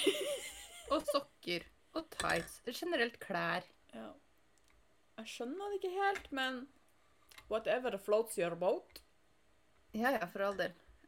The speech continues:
Speaker 2: Eh, du trenger kanskje ikke bare sende melding sånn til
Speaker 1: Nei.
Speaker 2: alle og spørre om det. Du kan heller oppsøke noen som sier at de selger trusene sine.
Speaker 1: Ja,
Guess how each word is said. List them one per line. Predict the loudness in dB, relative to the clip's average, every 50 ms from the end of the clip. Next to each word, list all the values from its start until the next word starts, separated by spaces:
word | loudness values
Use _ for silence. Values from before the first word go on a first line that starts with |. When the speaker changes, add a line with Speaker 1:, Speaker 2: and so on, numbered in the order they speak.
| -4
Speaker 2:
Eh, | -2 0 0 0
du | 2 0 0
trenger | 0 -2 -6 -6 -6 -6
kanskje | -4 -4 -6 -6 -6 -10 -12 -10
ikke | -10 -12 -12 -12 -16 -16 -10 -6
bare | -4 -4 -4 -4 -4 -4 -6 -6 -8 -12 _ -20 _ _ _ -20 -20 _ _ _ _ -20 -20 -20 -20 -20 -20 _ -8
sende | -8 -6 -6 -4 -4
melding | -4 -4 -4 -2 -4 -4 -6
sånn | -6 -8 -8 -8 -8 -10
til | -10 -10 -12 -12 -14 -16 -20 -20 -20 -20 -20 -20 _ _ -20 -20 -20
Speaker 1:
Nei. | -18 -16 -14 -14 -14 -16 -18 -4 2 4
Speaker 2:
alle | 4 4 6 4 2 2 2 -2 -12 -20 _ -14
og | -10
spørre | -6 -4 -4 -4
om | -4 -6
det. | -8 -10 -12 _ -6
Du | -4 0
kan | 2 2 4 4
heller | 4 4 4 2 0 -2 -10 -18 -18 0 4
oppsøke | 4 4 4 4 -2 2 2 2 4 4 2 2
noen | 2 2 2 0 -2
som | -4 -4
sier | -2 -2 -2 0 -2 -2
at | -2 -4
de | -4 -2
selger | 0 0 0 0 -2
trusene | -2 -2 -4 -4 -4 -6 -6 -6
sine. | -6 -4 -4 -4 -6 -6 -10 -14 _ -2
Speaker 1:
Ja, | 0 2 2